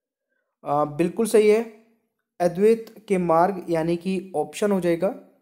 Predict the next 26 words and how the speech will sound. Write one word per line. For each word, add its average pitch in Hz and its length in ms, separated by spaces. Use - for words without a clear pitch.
सी - 300
राइट 165 220
आंसर। 90 300
निम्नलिखित 202 360
में 233 100
से 240 140
किन्हें 220 340
भारत 180 440
के, 233 440
आ, 160 420
प्लाग 196 460
मैन 185 300
के 196 120
रूप 180 200
में 180 100
जाना 156 180
जाता 127 240
है? - 240
तो 170 80
इस 170 120
क्वेश्चन 180 340
का 208 100
राइट 175 200
आंसर 156 220
दोस्तों 165 340
रिपु 170 540